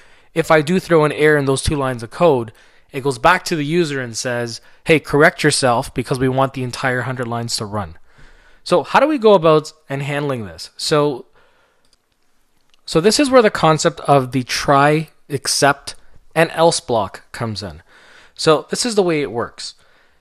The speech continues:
You use the word try, and what try is gonna do is it's gonna go ahead and try to validate whatever your entry is to make sure that it meets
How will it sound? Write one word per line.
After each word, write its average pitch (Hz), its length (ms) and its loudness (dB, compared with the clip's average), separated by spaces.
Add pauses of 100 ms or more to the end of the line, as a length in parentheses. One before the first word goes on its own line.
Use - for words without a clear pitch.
(1040)
You 143 100 -8
use 208 220 -4
the 208 80 2
word 180 180 0
try, 113 640 -2 (520)
and 131 160 -4
what 139 120 -2
try 190 280 2
is 233 120 0
gonna 208 180 2
do 139 320 -2
is 131 180 -2
it's 131 140 -6
gonna 208 220 0
go 175 220 4
ahead 143 300 -2
and 127 440 -6
try 170 380 0
to - 120 -6
validate 131 680 2 (600)
whatever 147 320 2
your 131 240 0
entry 131 400 -4
is 90 180 -10
to 143 120 -6
make 135 180 0
sure 131 160 -6
that 127 160 2
it 110 100 -4
meets 131 600 -4